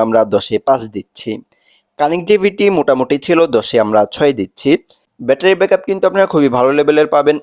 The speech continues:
একদিনের উপরেও এই ফোনটি ইউজ করতে পারবেন। আর যদি হেভি ইউজার হন, তাহলে মোটামুটি একদিন এই ফোনটি আপনারা ইউজ করতে পারবেন, সেজন্য এই ফোনটির ব্যাটারিকে আমরা দশে দশ দিচ্ছি। ক্যামেরা পারফরম্যান্সটা খুব একটা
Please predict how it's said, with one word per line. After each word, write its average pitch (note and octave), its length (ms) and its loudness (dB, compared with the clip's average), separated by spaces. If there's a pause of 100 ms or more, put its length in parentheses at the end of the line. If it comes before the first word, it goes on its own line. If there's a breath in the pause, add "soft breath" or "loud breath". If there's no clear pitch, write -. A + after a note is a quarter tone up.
(120)
একদিনের D#3 400 2
উপরেও F#3+ 280 2
এই C#3 100 -2
ফোনটি C3 320 -6
ইউজ C#3 220 2
করতে A2+ 240 -4 (100)
পারবেন। G#2 300 0 (400 soft breath)
আর D#3+ 140 0
যদি G3+ 120 2 (100)
হেভি C#3 240 2
ইউজার F#3 300 4
হন, F#3 140 0
তাহলে D#3+ 240 2
মোটামুটি G3+ 340 0 (120)
একদিন D3 260 0
এই D#3 80 0
ফোনটি D3+ 240 2
আপনারা A2+ 280 0
ইউজ C3+ 120 0 (100)
করতে A2 200 0 (100)
পারবেন, G#2 280 2 (500)
সেজন্য F#3 260 2 (120)
এই F#3+ 100 0
ফোনটির F#3 400 0
ব্যাটারিকে D3+ 380 0 (100)
আমরা A#2+ 160 2 (140)
দশে A2 200 0 (100)
দশ C3+ 100 2 (100)
দিচ্ছি। G#2+ 320 -6 (300)
ক্যামেরা F3+ 300 2
পারফরম্যান্সটা G3 520 0 (100)
খুব C3 200 -2
একটা - 280 -2